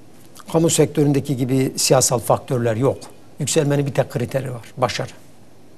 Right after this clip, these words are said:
Yani orada ben, e, şunu tanıyorum veya bunu tanıyorum diyerek yükselmeniz mümkün değil.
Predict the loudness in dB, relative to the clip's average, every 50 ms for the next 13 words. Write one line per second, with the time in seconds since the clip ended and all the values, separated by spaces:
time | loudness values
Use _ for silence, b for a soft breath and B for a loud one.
0 | -20 -18 -16 -14 -12 -10 -10 -8 -6 -6 -4 -4 -4 -2 -2 -2 -2 -2 -4 -8
1 | B B B B B B B B B -8 -6 -6 -4 -6 -6 -6 -4 -2 -2 -2
2 | 0 0 0 0 0 0 -2 -2 -4 -4 -2 -2 -2 -2 -2 -2 -2 -2 -2 -2
3 | -2 -2 -4 -4 -6 -10 -12 -16 -20 -20 -20 -20 -20 -20 -20 -20 -20 -14 -10 -6
4 | 0 4 6 6 6 6 4 0 -2 -4 -2 -2 0 0 0 0 -2 -2 -2 -2
5 | -4 -4 -2 -4 -4 -4 -4 -6 -6 -8